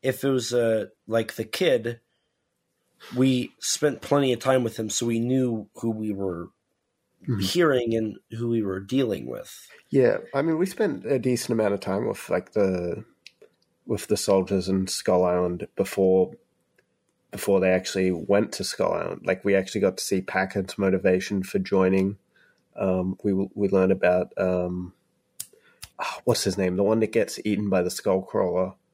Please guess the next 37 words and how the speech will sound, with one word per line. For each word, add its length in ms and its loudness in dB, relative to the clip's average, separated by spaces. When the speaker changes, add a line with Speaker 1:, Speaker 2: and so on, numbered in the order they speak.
Speaker 2:
We 140 0
learned 180 2
a 60 0
little 180 2
bit 140 2
about 300 0
his, 580 -6
what 160 2
he 140 0
wants 320 0
to 40 -4
do, 260 2
uh, 140 -2
uh, 380 2
how 260 0
he 140 0
wants 240 0
to 100 -6
go 200 2
home 260 0
and 100 2
all 140 0
that, 260 -2
you 80 -6
know? 200 -2
Speaker 1:
Mm-hmm. 400 0
Speaker 2:
Whereas 280 0
here, 220 2
they 220 0
just 220 0
kinda, 560 0
like, 280 0
we're 160 0
introduced 560 0
to 80 4
Ren 320 0
Fei, 560 0